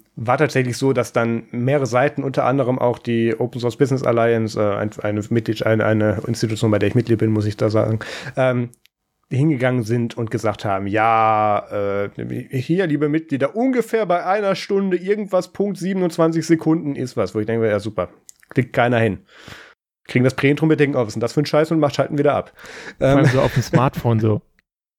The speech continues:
Speaker 1: Ja, oh, Scrubbing auf dem Smartphone. Ähm, mh, ich
Speaker 2: Also
Speaker 1: möchte
Speaker 2: es
Speaker 1: anmerken,
Speaker 2: geht.
Speaker 1: dass der
Speaker 2: Wenn die App gut
Speaker 1: Podlove-Player
Speaker 2: ist,
Speaker 1: bei
Speaker 2: geht's.
Speaker 1: nerdsum punkt de,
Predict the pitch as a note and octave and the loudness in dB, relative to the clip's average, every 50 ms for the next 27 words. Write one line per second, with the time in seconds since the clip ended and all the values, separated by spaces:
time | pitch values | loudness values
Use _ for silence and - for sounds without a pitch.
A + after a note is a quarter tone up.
0 | _ - A#2+ C#3 B2+ G#2 - - - D#3 D3 C#3 C#3 C#3 C3 - - F3 F3 E3+ | _ 0 2 2 2 2 -2 -2 -2 0 0 0 0 -2 -6 -2 -2 0 2 2
1 | E3 D3 C#3 B2+ C#3 B2+ C3 C3+ - - D#3+ - G3 G#3+ F#3+ F#3 E3 - - D#3+ | 2 2 0 0 0 0 0 -2 -2 -4 -6 -2 0 0 0 0 -4 -6 -4 -2
2 | E3 E3 D#3+ E3 E3 E3 E3 - - - C#3 C3+ - C#3+ B2+ C3 C3+ C3+ B2 - | 0 0 2 2 0 0 -2 -6 -4 0 2 2 4 4 2 2 2 4 4 2
3 | - D#3 C#3+ C3 - - D3 D3 D3 - D#3 D3+ D3+ D3+ - C#3+ D3 C#3+ C#3+ C#3+ | 2 2 0 -2 0 0 0 2 4 4 4 4 4 2 2 2 2 2 2 2
4 | C3 C3 B2+ C3 B2 A#2+ A2+ - - D3 C3+ C#3 D3+ C#3+ C3+ C#3 C#3+ C#3+ | 2 2 2 4 4 2 2 2 0 -2 0 0 0 0 2 2 2 0